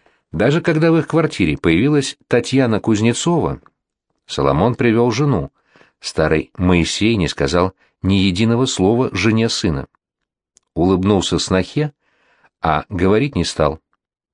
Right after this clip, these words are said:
Так они прожили три года в молчании. А потом началась война. Соломон должен был ехать на Урал, в лётную школу. На учёбу полгода и бомбить фрицев.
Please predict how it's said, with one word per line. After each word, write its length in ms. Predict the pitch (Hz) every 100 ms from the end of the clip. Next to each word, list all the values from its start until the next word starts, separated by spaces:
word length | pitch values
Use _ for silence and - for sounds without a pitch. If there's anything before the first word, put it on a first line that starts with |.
| _ _ _ _ _ _
Так 200 | 101 101
они 160 | 113 110
прожили 420 | 110 113 113 110
три 220 | - 127
года 380 | 120 92 67 65 _ _ _
в 120 | 69
молчании. 600 | 73 78 - 76 69 71 - _ _ _ _ _ _ -
А 140 | 76
потом 420 | 71 139 - 139 - -
началась 540 | 92 87 - 80 69
война. 340 | 92 104 90 71 _ _ _ _ _ _ _ _ _ _ _ _ _ _ _ _ _ -
Соломон 540 | - 113 139 180 165 _ _ _ -
должен 360 | 113 160 165
был 100 | 151
ехать 360 | 139 160 - 156
на 120 | 156
Урал, 360 | 165 95 76 - -
в 80 | 85
лётную 320 | 92 - 113
школу. 420 | - 113 73 67 _ _ _ _ _ _ _
На 160 | 82 85
учёбу 400 | 82 - 147 113
полгода 640 | - 95 85 113 139 160 - _ _ -
и 220 | 98 110
бомбить 480 | - 95 107 107 135
фрицев. 460 | - 147 - -